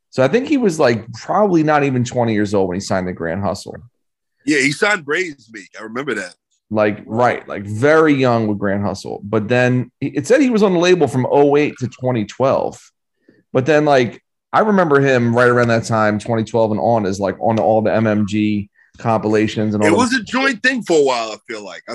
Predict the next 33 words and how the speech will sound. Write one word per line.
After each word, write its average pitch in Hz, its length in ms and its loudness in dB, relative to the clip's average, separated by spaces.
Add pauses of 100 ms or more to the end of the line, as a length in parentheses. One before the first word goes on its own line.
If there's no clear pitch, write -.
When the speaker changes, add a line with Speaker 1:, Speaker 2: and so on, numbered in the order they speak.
Speaker 2:
feel 185 120 -2
like 127 120 2
Speaker 1:
Okay. 123 120 0
Speaker 2:
he 101 40 -4
didn't 196 280 -2
completely 180 400 -8
cut 170 240 -6
ties 170 320 -4
with 143 120 -16
them 127 160 -14
until, 131 320 -10
you 143 140 -12
know, 107 280 -12
first 135 280 -2
or 135 40 -18
second 120 340 -6
album 117 300 -6
drop. 90 200 -20 (400)
Speaker 1:
Okay, 147 180 2
Speaker 2:
But 107 100 0
Speaker 1:
fair 131 120 2
Speaker 2:
yeah, 120 80 2
Speaker 1:
enough. 104 240 -6
Speaker 2:
I, 120 100 -18
I, - 20 -20 (380)
so 165 220 0
let's, 185 340 -2
um, 202 380 -2
shout 208 400 -8
out 262 180 -8
to 220 160 -18
T 226 300 -8
I. 147 500 -4